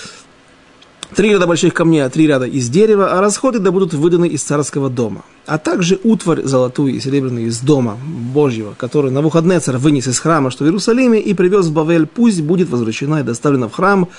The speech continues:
что в Иерусалиме, на свое место, и положена будет в Доме Божьем. А ныне Татнай». А вот теперь, значит так, это мы сейчас зачитывали памятку, то есть тот документ или копию того документа, который был, той декларации, которую издал Кореш.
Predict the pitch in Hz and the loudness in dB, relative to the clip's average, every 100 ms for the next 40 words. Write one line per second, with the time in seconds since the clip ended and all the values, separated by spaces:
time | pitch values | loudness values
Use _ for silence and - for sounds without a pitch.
0 | - - - - - 160 151 139 165 202 | -20 -20 -20 -18 -4 2 2 2 2 2
1 | 220 196 208 - 214 165 175 143 151 - | 4 2 0 0 2 2 2 2 0 0
2 | 151 131 135 135 185 160 170 175 - _ | 0 0 0 0 2 2 2 0 -4 _
3 | _ - 135 160 156 127 131 131 127 123 | _ -6 0 2 0 0 0 0 -2 -6
4 | 117 - - - - 208 285 262 226 - | -10 -14 -16 -8 0 2 4 2 0 2
5 | 151 139 117 - 143 202 220 175 165 165 | 2 2 -2 -6 -2 0 -2 -2 0 0
6 | - - - - 170 147 - 247 247 180 | -4 -18 -10 -2 0 0 0 0 2 2
7 | 175 - 165 143 - 175 170 170 170 165 | 2 0 0 -2 -2 0 2 4 4 0
8 | - - - 170 139 - - - 135 - | -6 -8 -2 -2 -2 -8 -14 -10 -12 -6
9 | 208 160 151 165 180 269 302 294 147 127 | -2 -2 -2 -2 0 2 0 0 -2 0
10 | 185 147 147 139 131 120 - 220 285 247 | 0 2 0 0 -2 -4 -2 0 0 -2
11 | 262 143 160 175 175 170 160 - - - | -4 -4 0 2 4 2 0 -10 -14 -2
12 | 156 175 165 - - - 156 143 151 180 | 2 2 0 -8 -6 0 2 2 2 2
13 | 202 175 151 151 151 117 123 131 131 139 | 2 0 -2 -2 -2 -2 -2 -2 -2 -6
14 | 127 - - | -6 -8 -12